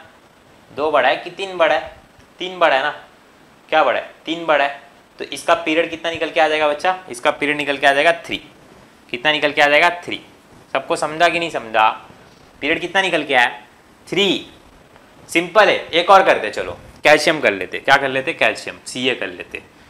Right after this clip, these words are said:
ठीक है, इसको हम लोग रफ कर देते। ठीक है, एक बार screenshot ले लो, फटाक से तीन उंगली फेरो। ओके, चलो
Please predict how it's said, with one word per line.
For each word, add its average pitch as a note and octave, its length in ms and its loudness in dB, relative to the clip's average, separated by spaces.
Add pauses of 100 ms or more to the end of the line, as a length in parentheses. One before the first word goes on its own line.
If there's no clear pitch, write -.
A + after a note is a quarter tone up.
(140)
ठीक D3+ 100 -4
है, D3+ 60 2
इसको C#3 200 -4
हम C#3+ 60 -6
लोग C#3+ 120 -2
रफ C#3 180 -4
कर C#3+ 120 -2
देते। E3+ 260 -4 (520)
ठीक A#2+ 160 -4
है, F#2 60 2 (340)
एक C3+ 80 -2
बार D3+ 160 2
screenshot C3 420 -8
ले A#2+ 80 -6
लो, - 120 -10 (920)
फटाक D3 220 2
से C#3+ 80 -8
तीन C#3 180 -8
उंगली C3+ 200 -10
फेरो। B2 260 -8 (1600)
ओके, E3 200 -4 (720)
चलो G2 300 -2